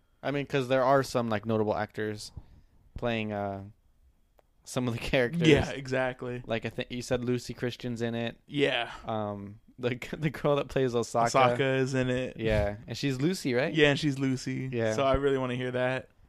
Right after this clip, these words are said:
Speaker 1: Is, uh, Lucy and, uh, Neil, are, are they two different voice actors?
Speaker 2: I don't think so.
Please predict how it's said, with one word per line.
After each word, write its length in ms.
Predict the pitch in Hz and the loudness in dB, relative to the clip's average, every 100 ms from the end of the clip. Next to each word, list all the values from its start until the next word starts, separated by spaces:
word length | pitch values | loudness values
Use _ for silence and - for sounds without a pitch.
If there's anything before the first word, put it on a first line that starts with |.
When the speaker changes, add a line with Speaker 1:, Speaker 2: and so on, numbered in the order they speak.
| - | -4
Speaker 1:
Is, 240 | 131 120 | -2 2
uh, 220 | 131 123 | 4 4
Lucy 440 | 120 143 147 156 143 | 4 0 -2 -2 -2
and, 280 | 131 131 | -2 -4
uh, 180 | 123 117 | -4 -2
Neil, 480 | 113 117 127 131 139 - _ _ - | -2 -4 -4 -4 -8 -14 _ _ -6
are, 160 | 117 113 | -2 -2
are 160 | 117 | 0
they 240 | 123 120 113 | 0 0 -2
two 220 | - 139 | -4 -2
different 260 | 135 131 | -2 -2
voice 220 | 131 143 156 | -4 -4 -4
actors? 420 | 151 165 170 - _ _ _ - | -6 -8 -8 -14 _ _ _ -4
Speaker 2:
I 60 | |
don't 180 | 165 131 | -2 -2
think 180 | 131 139 | -6 -6
so. 340 | - 120 135 | -8 -8 -10